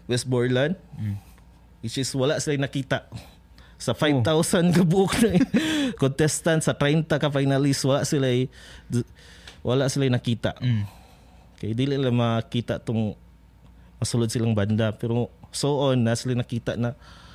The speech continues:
Speaker 1: gitarista.
Speaker 2: Oh.
Speaker 1: So, naka-decide siguro sila na wala,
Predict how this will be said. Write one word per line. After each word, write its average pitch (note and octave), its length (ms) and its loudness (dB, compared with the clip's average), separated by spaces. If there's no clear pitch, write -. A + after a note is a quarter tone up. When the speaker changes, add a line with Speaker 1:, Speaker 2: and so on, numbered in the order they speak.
Speaker 1:
gitarista. A2+ 840 -2
Speaker 2:
Oh. G2+ 380 0
Speaker 1:
So, - 160 -6
naka-decide A2+ 480 0
siguro B2 360 0
sila B2+ 220 -2
na A#2 140 0
wala, A#2+ 240 2